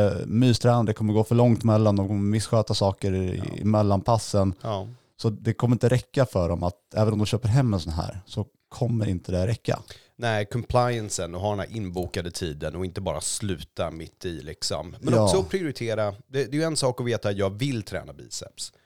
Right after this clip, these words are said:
Speaker 2: Det är en annan sak att veta att jag behöver träna biceps, till exempel.
Speaker 1: Ja, och, och en helt annan sak att veta att man inte stannar på RIR femton varje gång. Alltså att
Speaker 2: Ja.
Speaker 1: du bryter när, ja, men nu har jag gjort tio stycken, men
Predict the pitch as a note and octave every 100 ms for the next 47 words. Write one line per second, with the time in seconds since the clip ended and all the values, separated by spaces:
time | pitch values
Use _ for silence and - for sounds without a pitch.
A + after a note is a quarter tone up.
0 | _ A#2+ A2 G#2+ A#2+ A#2+ G2 G#2 F#2+ E2+
1 | E2 E2+ D#2 F#2 G2+ B2+ F#2+ C#2 - G#1
2 | - - - - - - - - D#2 -
3 | - - - - _ - F#2 - - A2
4 | A2 G#2+ A#2 A2+ A2+ B2+ A2+ G2+ G2+ F#2+
5 | G2 F#2+ - F2+ G2 F#2 E2 G2 G2 G2
6 | G2+ - F#2 F2 F2+ F2+ - G2 F#2 -
7 | A2 E2 D#2 D#2 E2 D#2 - E2 - E2+
8 | - - F2+ E2+ E2 F#2+ G2 F#2 - F2
9 | E2+ F#2 G2+ F#2+ A#2 F#2 D#2 F2+ F2+ -
10 | F2+ E2+ - F#2 - E2+ F2+ -